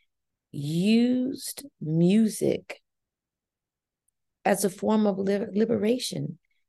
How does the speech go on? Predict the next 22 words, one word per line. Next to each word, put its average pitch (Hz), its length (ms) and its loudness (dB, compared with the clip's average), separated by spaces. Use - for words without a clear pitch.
They, 190 460 2
they 202 160 2
used 247 800 -2
music, 196 760 -2
the 156 80 -2
sound 208 500 2
of 190 100 -2
music, 180 520 -2
their 156 160 4
ability 185 520 2
to 156 120 -4
write 175 580 -4
music, 190 800 2
their 180 160 8
ability 185 600 6
to 165 120 2
sing 185 680 -2
Negro 185 400 2
hymns 175 540 -2
and 165 280 0
the 165 60 0
like, 165 500 -2